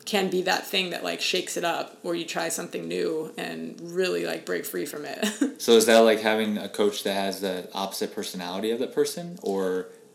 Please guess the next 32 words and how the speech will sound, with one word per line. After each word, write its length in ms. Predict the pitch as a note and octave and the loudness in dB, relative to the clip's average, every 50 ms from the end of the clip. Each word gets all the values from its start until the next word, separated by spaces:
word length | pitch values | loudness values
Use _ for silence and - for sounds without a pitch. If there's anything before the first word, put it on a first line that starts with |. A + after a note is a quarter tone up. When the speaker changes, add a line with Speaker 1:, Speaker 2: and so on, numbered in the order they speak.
| - - | -12 -6
Speaker 2:
like, 200 | F#2+ G2 F#2 F2+ | -4 -4 -2 0
do 60 | A3 | 0
you 40 | G3+ | 0
Speaker 1:
I've 40 | - | 0
Speaker 2:
think 160 | G#2 G#2 G#2 | 0 0 2
they 100 | G#2+ G2 | 2 0
attract 400 | F#2+ - - G2+ G2 A3 - - | 0 0 -2 -2 -2 -2 -2 -4
those 140 | C3+ B2+ - | -6 -6 -4
type 100 | - C3 | -4 -6
of 100 | C3 - | -6 -6
people? 380 | - C#3 C#3 C#3+ D3 D3 - - - | -6 -6 -4 -4 -4 -4 -6 -8 0
Speaker 1:
I 140 | - G#3 C4 | 2 4 6
bet 240 | F4 A4+ A#4 - - | 6 6 4 4 4
you 80 | F4 - | 4 2
that 240 | - - - D3+ | 2 -2 -4 -4
might 240 | D#3 - A3+ A3+ - | -2 0 0 0 0
be. 120 | - F3+ F3 | -2 -2 0
What 160 | F#3 G3+ G3+ | 2 2 2
do 60 | G#3 | 2
you 100 | G#3 A#3+ | 2 0
think? 360 | - - - - - - - F#3+ | 0 -2 -4 -6 -8 -10 -6 -2
Like, 200 | F#3 F3+ F#3 - | 0 0 2 4
Speaker 2:
I 40 | - F#3+ | 4 4
Speaker 1:
of 340 | F#3+ F#3+ F#3 - - - - - - - - | 4 2 0 -2 -6 -8 -12 -20 -20 -12 -2
Speaker 2:
Yeah, 340 | - A#2 A#2 A#2+ A#2+ B2+ - | 2 4 6 6 6 4 4
I 40 | A2 | 2
mean, 340 | A#2 A2+ A2 G#2 G#2 G2+ F2+ - - - - - - - - - - - - - - | 2 2 2 0 0 -4 -6 -12 -16 -20 -20 -20 -20 -20 -20 -20 -20 -20 -20 -18 -10
you 220 | - A#2 A2+ G#2 | -6 -4 -4 -2
see, 640 | G#2+ - - A#2+ A2+ A2+ A2 A2 G#2+ G#2 G2+ - - - - - - | -2 0 0 2 2 2 2 2 2 0 -2 -4 -8 -16 -20 -14 -10
I 100 | - G2 | -6 -4
guess, 400 | G2 G#2 G2 G2 - - - - - | 0 0 0 0 -2 -4 -8 -10 -12
um, 160 | - - | -14 -16